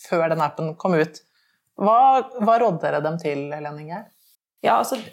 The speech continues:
Speaker 2: de tok kontakt i en veldig tidlig fase av utviklingen av denne appen. Eh, det synes vi var veldig positivt, og vi hadde en, en dialog med dem. Det som jo var veldig klart og tydelig, var jo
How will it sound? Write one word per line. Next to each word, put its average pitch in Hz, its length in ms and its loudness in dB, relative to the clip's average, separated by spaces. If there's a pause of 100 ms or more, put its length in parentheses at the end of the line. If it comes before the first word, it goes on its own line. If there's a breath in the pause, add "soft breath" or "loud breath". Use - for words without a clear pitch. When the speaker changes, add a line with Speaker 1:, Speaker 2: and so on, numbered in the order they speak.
Speaker 2:
de 240 240 -8
tok 233 160 -8
kontakt - 560 -2
i 247 40 2
en 247 280 2
veldig 220 200 -4
tidlig 190 280 -4
fase 190 440 -2 (440)
av 185 160 -2
utviklingen 175 520 -8
av 180 100 -6
denne 175 160 -4
appen. 320 400 -2 (100)
Eh, 226 300 -6 (100)
det 220 140 0
synes 185 260 -8
vi 185 80 -2
var 180 140 -4
veldig 175 180 -8
positivt, 202 720 -6 (100)
og 214 480 -8
vi 247 140 -12 (100)
hadde 180 300 0
en, 196 240 -2 (180)
en 214 160 -2
dialog 165 560 0
med 175 120 -2
dem. 160 180 0 (840 soft breath)
Det 208 160 0
som 226 160 -6
jo 226 160 -4
var 214 140 -2
veldig 202 180 -6
klart 240 560 0
og 220 80 -6
tydelig, 208 400 -2
var 180 300 2
jo 196 160 0